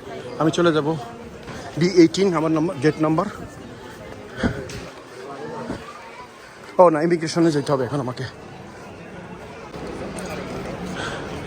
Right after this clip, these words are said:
তো আলহামদুলিল্লাহ, পুলিশগুলো হেল্প করাতে খুব তাড়াতাড়ি হয়েছে। তো আমার গেট হলো বি এইটিন, বি আঠারো। কারণ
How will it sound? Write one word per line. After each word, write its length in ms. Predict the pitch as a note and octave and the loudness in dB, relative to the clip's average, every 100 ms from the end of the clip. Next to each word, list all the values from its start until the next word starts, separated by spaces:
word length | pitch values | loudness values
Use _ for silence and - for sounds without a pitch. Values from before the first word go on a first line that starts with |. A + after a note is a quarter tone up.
| - - - - | -8 -8 -8 2
তো 60 | |
আলহামদুলিল্লাহ, 380 | E3+ E3 G#3 F#3+ | 2 6 6 6
পুলিশগুলো 340 | F#3 F3+ F3+ F3+ | 4 4 6 6
হেল্প 180 | F3+ - | 6 8
করাতে 240 | G3 F3+ | 6 6
খুব 140 | F#3+ - | 2 4
তাড়াতাড়ি 320 | F3+ F3 E3+ | 4 4 4
হয়েছে। 280 | C#3+ D3+ G3+ - - - - - | 4 4 0 0 -10 -12 -12 0
তো 60 | E3 | 4
আমার 160 | D#3+ E3 | 4 6
গেট 240 | E3+ F3+ | 6 6
হলো 180 | F3 F3 | 6 4
বি 220 | C3+ F#3 F3 | 4 2 6
এইটিন, 420 | E3 - D#3 A3+ - - - - - - - - B2 | 6 6 4 4 0 -14 -14 -16 -14 -14 -12 -10 -2
বি 140 | D#3+ | 4
আঠারো। 360 | D3+ - D#3+ G#3 - - - - - - - - - - - - A4 A4 A4 - - - - - - - - - - - - - - - - - - - F#3 - - - - - - | 4 4 4 2 0 -4 -4 -12 -14 -14 -16 -18 -18 -16 -16 -14 -12 -10 -10 -8 -8 -10 -14 -16 -18 -18 -18 -18 -16 -16 -16 -14 -12 -14 -14 -20 -20 -18 -18 -16 -18 -16 -16 -16 -2
কারণ 200 | C#3+ D#3+ | 4 4